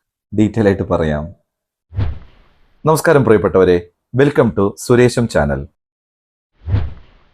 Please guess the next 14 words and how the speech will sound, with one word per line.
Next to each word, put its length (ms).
സോഷ്യൽ 420
മീഡിയയിൽ 420
നമ്മൾ 280
പലപ്പോഴും 540
കേൾക്കുന്ന 440
ചുരുക്കവാക്കുകളാണ് 1000
ഡി 220
എം, 100
പി 100
എം, 100
ഡിസ്ക്രിപ്ഷൻ, 600
മെസ്സേജ് 500
പിൻ 200
ചെയ്യുക, 320